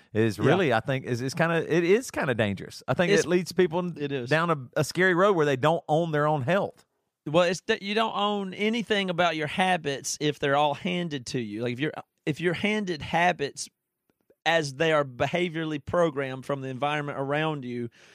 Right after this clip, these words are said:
Speaker 2: that comes from a h-, generation and a half behind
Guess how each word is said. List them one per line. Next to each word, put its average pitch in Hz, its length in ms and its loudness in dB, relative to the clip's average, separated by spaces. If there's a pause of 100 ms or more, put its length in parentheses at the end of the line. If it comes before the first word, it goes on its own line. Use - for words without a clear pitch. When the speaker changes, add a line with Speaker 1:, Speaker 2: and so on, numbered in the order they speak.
(160)
Speaker 2:
that - 160 -4
comes 156 320 0
from 123 400 -2 (500)
a 120 380 0 (120)
h-, - 80 -4 (160)
generation 143 800 0
and 139 140 -6
a 131 40 -4
half 147 320 0
behind 131 640 -2